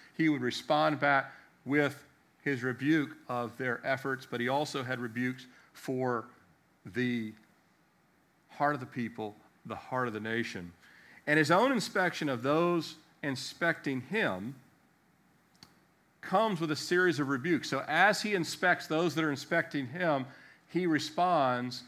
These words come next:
with a series of rebukes which are recorded in the scriptures. His rebukes should warrant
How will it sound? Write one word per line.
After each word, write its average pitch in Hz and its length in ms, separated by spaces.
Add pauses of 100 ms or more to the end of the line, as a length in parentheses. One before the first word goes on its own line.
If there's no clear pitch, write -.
(240)
with 127 160
a 143 100
series 165 340
of 135 100
rebukes 139 480
which 131 240
are 120 160 (100)
recorded 131 520 (360)
in 165 160
the 135 80
scriptures. 143 560
His 170 240
rebukes 139 720 (420)
should 151 720 (300)
warrant 160 520